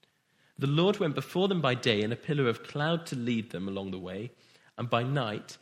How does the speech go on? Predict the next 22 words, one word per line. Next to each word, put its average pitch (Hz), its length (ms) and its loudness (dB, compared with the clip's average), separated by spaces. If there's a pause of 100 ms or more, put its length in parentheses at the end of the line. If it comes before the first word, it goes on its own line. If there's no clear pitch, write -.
(240)
in 147 120 4
a 139 60 2
pillar 139 320 -2
of 117 100 -2
fire 123 540 -2
to - 160 -12
give 107 180 -6
them 104 140 -6
light." 113 460 -8 (1500)
The 139 60 -2
pillars 175 300 4
of - 160 -6
cloud 127 360 0
and 117 120 -4
fire, 107 460 -2 (540)
leading 165 300 4
the 143 60 0
people 113 300 -6
by 110 200 -4
day 95 200 -4
and 101 140 -6
night. 101 420 -8